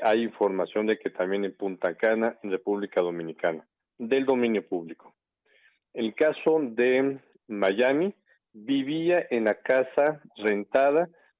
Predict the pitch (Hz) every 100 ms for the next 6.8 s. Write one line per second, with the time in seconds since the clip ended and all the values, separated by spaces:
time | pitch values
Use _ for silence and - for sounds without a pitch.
0 | _ 101 110 135 131 - - 131 120 117
1 | 117 135 180 208 - - 98 95 101 127
2 | 175 196 _ _ _ _ _ - 101 -
3 | 113 110 101 95 92 87 - 139 143 -
4 | 185 - _ _ _ - 104 110 113 117
5 | 110 110 - 98 98 104 101 95 87 -
6 | 87 90 82 87 82 - -